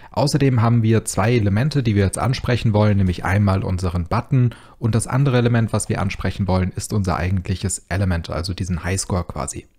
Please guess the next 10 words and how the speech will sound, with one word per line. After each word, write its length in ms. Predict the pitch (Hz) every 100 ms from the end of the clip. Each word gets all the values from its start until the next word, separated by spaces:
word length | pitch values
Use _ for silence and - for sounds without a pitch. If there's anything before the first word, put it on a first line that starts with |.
| - - - - - 90
Beide 360 | 117 143 143
diese 260 | 120 110 113
Elemente 640 | 98 95 107 113 113 107
wollen 280 | 92 101 113
wir 240 | 104 104 95
definieren 520 | 92 98 104 113 117
über 200 | 110 95
einen 180 | 92 92
Document 500 | 98 - 95 92 90
Selector. 640 | 90 85 131 - 135